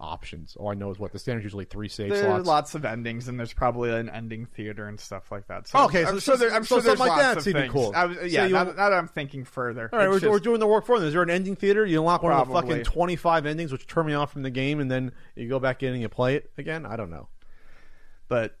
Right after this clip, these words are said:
Speaker 2: I mean, I'm glad they're doing what the fans would like to see here. So
Speaker 1: Ah, it's all right. I'll
Speaker 2: That, it,
Speaker 1: Eight-,
Speaker 2: hey,
Speaker 1: eighteen
Speaker 2: someone's
Speaker 1: bucks.
Speaker 2: listening. I'm not, I'm not gonna
Speaker 1: Yeah,
Speaker 2: rag,
Speaker 1: let's not, let's not,
Speaker 2: I'm
Speaker 1: let's
Speaker 2: not
Speaker 1: not
Speaker 2: gonna rag on them for doing what the fans want.
Speaker 1: Yeah,
Speaker 2: That's,
Speaker 1: they
Speaker 2: that's
Speaker 1: don't,
Speaker 2: totally
Speaker 1: they,
Speaker 2: great.
Speaker 1: you know, they don't wanna do, uh,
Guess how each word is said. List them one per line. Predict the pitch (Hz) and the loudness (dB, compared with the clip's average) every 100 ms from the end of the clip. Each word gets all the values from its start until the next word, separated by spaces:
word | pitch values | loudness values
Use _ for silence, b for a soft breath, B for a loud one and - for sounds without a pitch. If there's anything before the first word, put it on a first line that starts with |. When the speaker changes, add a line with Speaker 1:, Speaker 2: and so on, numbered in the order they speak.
| 180 | -2
Speaker 2:
I | |
mean, | 208 202 | 0 0
I'm | 190 | 2
glad | 175 170 | 2 2
they're | 165 | 0
doing | 151 131 127 | -2 -2 -2
what | 117 - | -6 -8
the | |
fans | 120 113 110 120 | -10 -8 -8 -10
would | 107 | -14
like | 82 - - | -14 -16 -18
to | 107 | -18
see | - 87 101 | -16 -14 -14
here. | 98 101 123 | -14 -14 -16
So | - 95 80 - - - - - | -14 -12 -12 -16 -18 -20 -18 -10
Speaker 1:
Ah, | 147 - - | -6 -6 -8
it's | - | -4
all | 220 320 | -2 0
right. | 233 | 0
I'll | 262 214 214 - - - - - - - | 0 0 -2 -12 -18 -18 -18 -18 -16 -4
Speaker 2:
That, | 151 | 0
it, | 196 | 2
Speaker 1:
Eight-, | 175 170 180 | 0 0 2
Speaker 2:
hey, | 160 | 2
Speaker 1:
eighteen | 190 | 2
Speaker 2:
someone's | 180 185 214 | 2 4 2
Speaker 1:
bucks. | 165 170 - | 2 0 2
Speaker 2:
listening. | 151 147 | -2 0
I'm | 143 | 0
not, | 151 143 - | 0 0 -2
I'm | 151 | -2
not | 151 139 | -2 -2
gonna | 165 143 277 | -2 -2 2
Speaker 1:
Yeah, | |
Speaker 2:
rag, | 247 | 4
Speaker 1:
let's | 262 | 4
not, | 269 262 | 4 2
let's | 247 262 | 2 4
not, | 226 | 4
Speaker 2:
I'm | |
Speaker 1:
let's | 240 240 | 6 4
Speaker 2:
not | |
Speaker 1:
not | 226 | 4
Speaker 2:
gonna | 233 202 | 2 4
rag | 185 185 180 | 4 4 4
on | 170 | 2
them | 170 | 0
for | 165 165 | -4 -4
doing | 151 151 143 143 | 2 2 2 2
what | 139 - | -2 -2
the | |
fans | 135 139 127 117 | -4 -2 -2 -2
want. | 123 107 - | -2 0 2
Speaker 1:
Yeah, | - | 4
Speaker 2:
That's, | 139 | 6
Speaker 1:
they | 165 | 4
Speaker 2:
that's | 165 165 | 4 0
Speaker 1:
don't, | - | -2
Speaker 2:
totally | 165 160 151 139 | 0 2 2 2
Speaker 1:
they, | 139 | 2
Speaker 2:
great. | 120 104 | 2 -2
Speaker 1:
you | 98 151 | -6 -6
know, | 151 | -2
they | 123 | 0
don't | 135 | 0
wanna | 139 127 | -2 -2
do, | 135 131 120 - | -2 -2 -4 -10
uh, | 92 | -14